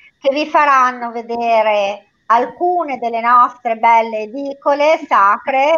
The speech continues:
del Tortonese. E oggi in studio, oltre a me e a Claudio Cheirasco, ab-, abbiamo il,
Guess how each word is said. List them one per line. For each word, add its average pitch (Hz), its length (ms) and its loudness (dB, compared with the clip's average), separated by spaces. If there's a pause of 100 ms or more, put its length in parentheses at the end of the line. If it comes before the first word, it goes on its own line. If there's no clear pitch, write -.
del 202 240 -10
Tortonese. 285 920 -10 (840)
E 233 520 -2 (180)
oggi 302 800 0
in 247 80 -18
studio, 349 540 -6
oltre 254 260 -2
a 254 80 4
me 247 420 -2
e 220 120 -4
a 208 160 0
Claudio 233 480 -2
Cheirasco, 370 720 0
ab-, 247 420 0
abbiamo 220 920 -2 (400)
il, 277 320 -12